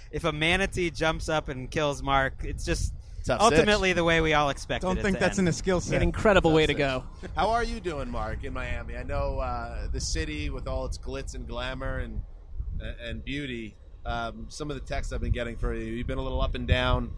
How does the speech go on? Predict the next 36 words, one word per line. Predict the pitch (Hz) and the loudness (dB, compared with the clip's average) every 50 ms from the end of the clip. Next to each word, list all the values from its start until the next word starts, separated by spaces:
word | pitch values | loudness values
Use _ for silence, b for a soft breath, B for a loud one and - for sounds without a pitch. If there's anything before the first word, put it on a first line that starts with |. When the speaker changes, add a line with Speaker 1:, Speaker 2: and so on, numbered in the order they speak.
| - - | 0 0
Speaker 2:
Are | - | 2
you | 131 139 | 2 0
excited | 139 - - 185 185 196 190 180 | 0 0 2 4 4 4 4 2
about | 151 143 131 120 - | 2 0 0 0 0
being | 123 117 107 | 0 -2 -2
here? | 107 101 92 - | -4 -4 -4 -2
Speaker 4:
<laughs> | - | 2
That's | - 175 208 - - | 4 4 6 8 10
always | 190 220 208 165 - | 10 10 10 10 8
the | - | 4
case, | - - 170 147 135 - | 4 6 6 6 6 4
but | - 175 175 | 2 4 4
I, | 196 214 | 4 6
I | 196 185 | 4 4
mean, | 190 190 185 | 4 4 2
I, | 185 196 208 | 2 2 2
I | 208 190 190 | 2 2 2
would | 240 254 - | 2 2 4
say | - - 220 202 190 | 6 6 6 6 4
that | 180 170 165 165 - | 4 2 2 0 0
it's | 151 - - | -2 -4 -4
growing | - - 165 175 190 196 190 190 175 | -2 0 2 4 4 4 4 2 0
on | 165 165 160 | 0 2 2
me | 160 160 160 - | 2 2 2 0
at | - - | -2 -4
a | 151 | -2
rapid | 147 147 156 160 156 - 151 147 - | -2 -2 -2 -2 -2 -2 -4 -4 -2
pace. | - 165 147 131 - - | -2 -2 -2 -2 -4 -6
You | 180 165 | -2 0
know, | 160 | 0
yesterday | 156 160 180 190 - - 214 202 202 202 190 | 2 2 2 2 0 0 -2 0 0 2 2
it | 185 165 | 2 0
was | 165 160 160 | 0 -2 -4
sort | - 196 175 156 | -2 -2 -2 -2
of | 156 - | 0 2
overcast, | 185 196 208 196 214 196 - - 208 190 185 185 196 185 - - - - | 2 2 4 2 2 -2 -2 -2 -2 -2 0 -2 -2 -6 -8 -12 -12 -12